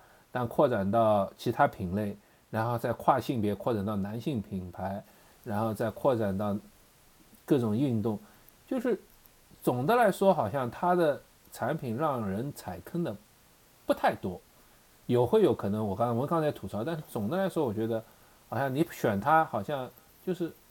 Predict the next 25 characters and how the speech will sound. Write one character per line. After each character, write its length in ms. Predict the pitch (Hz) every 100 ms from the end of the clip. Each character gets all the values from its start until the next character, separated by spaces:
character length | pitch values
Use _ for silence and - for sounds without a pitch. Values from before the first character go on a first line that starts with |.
| _ _ _ _ _ _
总 220 | - 123 120
是 100 | 110
还 180 | 143
能 260 | 160 135 180
用， 280 | 233 180 147
就 160 | 180 165
是 120 | -
不 140 | 160
会 160 | 180 233
像 240 | 196 156
是， 220 | 123 131 - _ _ _ _ _ _ -
就 100 | 143
是 80 | 117
好 80 |
像 80 | 110
忽 220 | - 196
悠 100 | 175
人， 220 | 113 131 175
我 200 | 127 120
纯 160 | 117 160
粹 100 | 196
来 100 | 160
骗， 300 | - 190 123 -
骗 100 | 160
人、 160 | 120